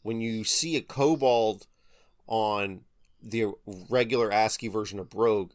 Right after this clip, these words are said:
it's unmistakable. That's a K. That's a kobold. But when you get into the graphics, it's like, "Wait, that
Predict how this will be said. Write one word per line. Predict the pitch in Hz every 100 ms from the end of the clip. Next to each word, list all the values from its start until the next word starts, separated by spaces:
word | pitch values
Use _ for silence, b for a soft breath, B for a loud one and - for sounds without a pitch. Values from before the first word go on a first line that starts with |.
| -
it's | 120 -
unmistakable. | 151 143 120 - - 117 - 90 90 _ _ _ -
That's | 117 - -
a |
K. | - 143 117 - _ - _ -
That's | 107 -
a |
kobold. | - - 147 113 101 101 - b b b b -
But | 107
when | 117
you | 113
get | 107 127
into | 120 101
the | 98
graphics, | - 131 165 - - -
it's | -
like, | 113 -
"Wait, | 117 104 -
that | 123 131